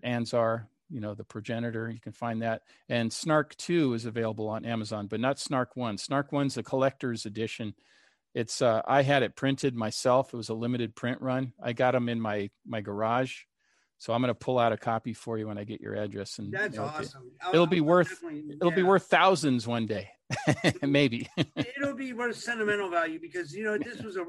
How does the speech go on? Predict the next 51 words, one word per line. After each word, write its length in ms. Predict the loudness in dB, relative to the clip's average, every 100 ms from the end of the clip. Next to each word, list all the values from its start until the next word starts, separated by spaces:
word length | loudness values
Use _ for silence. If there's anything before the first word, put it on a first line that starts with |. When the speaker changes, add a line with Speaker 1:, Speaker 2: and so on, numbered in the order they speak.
| -8
Speaker 2:
awesome 380 | -8 -8 -10 -10
podcast. 600 | -8 -8 -8 -10 -10 -10
I 40 |
really 320 | -4 -2 -2 0
had, 200 | -2 -2 -8
I, 140 | -12 -12
I, 40 | -14
I, 260 | -12 -14 -16 -20 -18 -4
I 80 | 0
had 160 | 2
a, 60 | 0 -2
I 80 | -2
had 80 | -2
a 40 | -2
feeling 360 | -6 -4 -4
I 60 | -2
was 160 | -2
gonna 200 | -4 -6
enjoy 320 | -6 -2 0 0
this 140 | -2
'cause 200 | -8 -4
I, 100 | -4 -6
I 60 | -8
knew 200 | -6 -8
if 100 | -4
you 80 | 2
were 160 | 2 2
friends 300 | -6 -6 -8
with 180 | -12
Terry 480 | -8 -4 -4 -4 -10 -16 _ _
that 100 | -10
you 140 | -4 -2
Speaker 1:
Mm-hmm. 80 | -2
Speaker 2:
were 140 | -6 -10
a, 40 | -12 -12 -12
and 100 | -12 -14
a 40 |
special 420 | -14 -10 -10 -10 -12
person. 480 | -4 -4 -4 -10
And 100 | -8
I 160 | -8 -6
heard 240 | -6 -8
you 140 | -4 -4
on 100 | -4
other 220 | -4 -6
podcasts, 680 | -8 -10 -8 -8 -10 -12 -18
and 120 | -20 -20 _ _
I 80 | -6
can 160 | -6 -8
just 200 | -10 -4
tell 280 | -4 -4